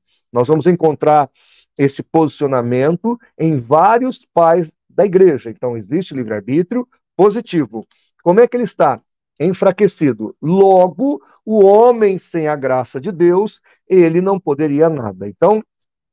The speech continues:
essa é uma questão muito importante de deixar claro.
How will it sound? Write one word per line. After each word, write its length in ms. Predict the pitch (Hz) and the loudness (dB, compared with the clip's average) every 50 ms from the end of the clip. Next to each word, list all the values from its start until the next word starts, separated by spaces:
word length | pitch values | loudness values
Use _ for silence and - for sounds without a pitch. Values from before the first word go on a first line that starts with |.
| _ _ _ _ _ _ | _ _ _ _ _ _
essa 280 | - 135 147 135 - 170 | -2 0 0 0 0 0
é 20 | |
uma 120 | 160 170 160 | 0 0 0
questão 460 | - 165 135 - - 160 160 175 175 - _ _ _ _ _ | 0 -2 -2 0 0 0 0 0 -2 -6 _ _ _ _ _
muito 240 | - 147 165 151 175 | -6 -6 -4 -4 -4
importante 640 | 160 - 180 170 151 - - 151 151 160 156 - - | -2 0 0 0 0 0 0 2 2 2 2 -2 -6
de 60 | 131 | -6
deixar 380 | 143 160 151 - - 156 156 151 | -2 -2 -2 0 0 0 0 0
claro. 360 | - - 120 107 95 - - | 0 0 0 0 -2 -4 -8